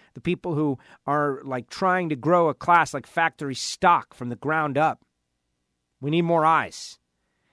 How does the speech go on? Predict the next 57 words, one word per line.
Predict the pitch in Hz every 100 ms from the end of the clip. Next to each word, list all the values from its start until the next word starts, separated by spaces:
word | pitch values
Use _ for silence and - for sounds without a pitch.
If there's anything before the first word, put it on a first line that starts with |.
| _
And | 127 123
every | 160 160 185 143 135 -
ten | - 202
of | 202
those | 190 160
John | 190 185
Force | 156 190 170
fans, | 170 143 127
there's | 143 123
two | - 190
or | 185
three | - 196 180 135 123 _ - -
that | 131 147 139 - -
will | 147
end | 175 175
up | 165
loving | 147 139 175 151 127 120 120 _ _
what | 131 143 135
we | 143 143
are | 135 131
talking | - 131 120
about | 107 110 107
here | 113
on | 107
Factory | - 113 - 110
Stock | - 101 -
Podcast. | 98 90 -
That's | 135 123
my | 120 107
two | - 104
cents. | 104 90 - _ _ _ -
And | 120
I |
know | 143
I | 139
said | 123 147
it |
with | 131 120
Brian, | 131 127
but | 120
I'm | 110
saying | - 123 117
it | 104
again. | 107 113 - -
You | 156
can | 196
always | 214 208 233 226 -
email | 220 208 180
me, | 143 123 107
joe | - 196 160 143 -
at | 143 117
W | 160 160 156
F | 147
O | 156 147
radio | 143 143 139 139
dot | 131 139 -
com, | 190 151